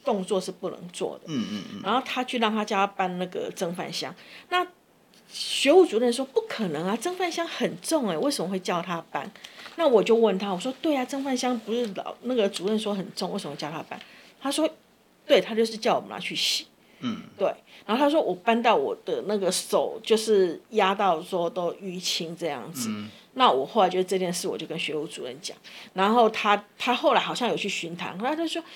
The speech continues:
Speaker 1: ：“没有啦。”然后他说：“老师今天还很，很，很跟我讲说，哦，今天啊，这个 A 同学啊，很热心哦，他主动帮忙，他要帮忙贴全班的那个桌椅的那个静音的贴纸。”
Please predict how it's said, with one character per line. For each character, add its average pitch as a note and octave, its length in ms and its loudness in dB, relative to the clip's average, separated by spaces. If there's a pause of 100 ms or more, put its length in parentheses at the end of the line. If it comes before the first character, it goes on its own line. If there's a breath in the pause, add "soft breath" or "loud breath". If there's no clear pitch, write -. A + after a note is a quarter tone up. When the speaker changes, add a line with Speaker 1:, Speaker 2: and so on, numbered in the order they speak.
(180 loud breath)
Speaker 1:
：“没 A#3 320 0
有 G3+ 240 6
啦。” G3 200 6
然 G#3 140 4
后 C4+ 100 0
他 C4 140 0
说 C4+ 260 -2
：“老 F#3+ 140 2
师 C#4+ 160 -10
今 D#4+ 180 -6
天 E4 100 0
还 C4 220 2
很， G#3+ 320 -6 (340 loud breath)
很， F3+ 220 -6 (380)
很 G#3 160 -4
跟 D4 180 -2
我 D4 100 0
讲 F#3+ 160 -4
说， A#3+ 240 -2 (360 loud breath)
哦， G#3+ 180 0
今 C#4 240 -8
天 D4 220 -4
啊， B3+ 260 -2 (320 loud breath)
这 C#4+ 80 -4
个 C#4+ 60 6
A C#4 200 2
同 G#3+ 280 -4
学 F#3 280 0
啊， F3 240 2
很 F#3 360 -6
热 B3+ 180 8
心 G#3+ 340 -2
哦， G#3 140 -2
他 C4 120 -4
主 - 200 -12
动 G3 240 -4
帮 F#3+ 220 -4
忙， D#3 180 -6 (320 loud breath)
他 C#4+ 140 -2
要 C#4 60 4
帮 C4 220 -2
忙 G3 240 -2
贴 G#3 300 0
全 F3 440 -4
班 G#3 260 -2
的 D#3+ 240 0
那 F#3 100 -2
个 D#3+ 320 -4
桌 F#3+ 340 4
椅 D#3 160 0
的 A2+ 180 -6
那 F3 100 -6
个 E3+ 80 -2
静 F3 360 -4
音 E3+ 200 -4
的 C#3+ 80 -4
贴 D3+ 380 -6
纸。” - 260 -8